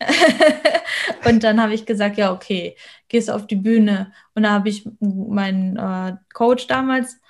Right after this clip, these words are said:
ähm, kontaktiert und gesagt, hey,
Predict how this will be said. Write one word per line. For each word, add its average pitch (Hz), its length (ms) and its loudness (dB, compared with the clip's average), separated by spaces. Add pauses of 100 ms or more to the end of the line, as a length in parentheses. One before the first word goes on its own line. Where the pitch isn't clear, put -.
(220)
ähm, 214 200 0
kontaktiert 226 760 0
und 208 240 2
gesagt, 202 460 -4
hey, 233 360 -2